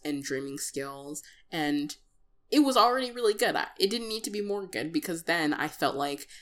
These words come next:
I felt like I was losing touch with reality. So, yeah. N-, clair knowing, claircognizance, knowing things.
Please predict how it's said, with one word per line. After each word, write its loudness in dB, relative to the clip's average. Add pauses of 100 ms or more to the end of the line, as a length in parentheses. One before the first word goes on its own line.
(280)
I 4
felt 4
like 0
I 2
was 0
losing 2
touch -6
with -6
reality. 4
So, -4 (280)
yeah. 0 (800)
N-, -6 (120)
clair 0
knowing, -4 (680)
claircognizance, -2
knowing 0
things. -4